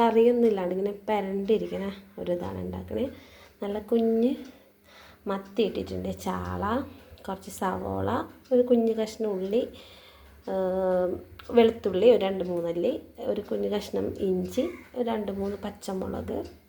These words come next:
തക്കാളി ഒരു വലുത്, കുറച്ച് വേപ്പില, പിന്നെ കുറച്ച് വറ്റൽമുളക് ചതച്ചത്, പിന്നെ മുളക് പൊടി, മഞ്ഞൾപ്പൊടി, മല്ലിപ്പൊടി, ഇത് കുരുമുളക് പൊടിയാണ്, അത് ഉലുവ പൊടിച്ച് വെച്ചതുമാണ്.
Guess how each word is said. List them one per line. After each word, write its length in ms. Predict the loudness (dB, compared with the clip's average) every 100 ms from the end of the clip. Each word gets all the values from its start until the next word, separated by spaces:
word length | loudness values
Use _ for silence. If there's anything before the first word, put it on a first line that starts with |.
| _ _ -8
തക്കാളി 600 | -8 -8 -4 -2 0 -2 -4 -12 -10
ഒരു 100 | -8 -6
വലുത്, 420 | -6 -6 -4 -2 -2 -6
കുറച്ച് 280 | -10 -10 -8 -6
വേപ്പില, 460 | -6 -6 -6 -2 -2 -4 -8 -20 -20 -20 -20 -20 -20 -16 -6
പിന്നെ 200 | -2 -2 0
കുറച്ച് 360 | -2 0 0 0 -2 -16 -20 -20 -2
വറ്റൽമുളക് 800 | 0 0 0 2 2 2 2 2 2 -4 -14 -20 -20 -20 -8 0
ചതച്ചത്, 680 | 0 0 -6 -2 -2 0 -4 -6 -10 -16 -18 -12
പിന്നെ 160 | -4 0
മുളക് 220 | 0 2 2
പൊടി, 160 | 2 2
മഞ്ഞൾപ്പൊടി, 420 | 0 0 -2 -2 -2
മല്ലിപ്പൊടി, 520 | -2 -6 -6 -4 -4 -6 -12 -20 -8 -4
ഇത് 120 | -4 -2
കുരുമുളക് 540 | -2 -2 -4 -4 -2 -2
പൊടിയാണ്, 480 | -2 -2 -4 -6 -6 -10 -10
അത് 140 | -8 -8 -4 0
ഉലുവ 340 | 2 0 -2 -8 -8
പൊടിച്ച് 320 | -6 -6 -8 -8
വെച്ചതുമാണ്. 640 | -8 -10 -6 -6 -2 -2